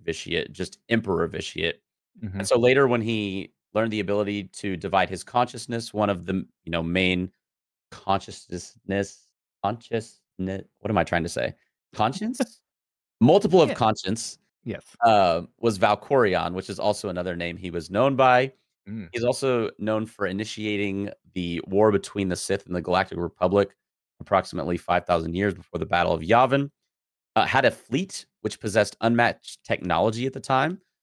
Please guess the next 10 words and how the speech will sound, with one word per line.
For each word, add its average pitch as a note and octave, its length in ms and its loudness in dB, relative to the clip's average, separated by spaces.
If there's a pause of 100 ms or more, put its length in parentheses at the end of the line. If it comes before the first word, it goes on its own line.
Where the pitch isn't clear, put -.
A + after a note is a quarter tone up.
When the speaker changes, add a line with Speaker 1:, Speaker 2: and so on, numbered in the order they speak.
(160)
Speaker 1:
which A#2 160 0
I B2 100 2
think A3 280 -8
it's - 140 -2
on D3 180 4
the C3 100 4
record A2+ 300 2
that G2+ 180 -2 (440)
this A#2 220 -2
fleet G2+ 480 -8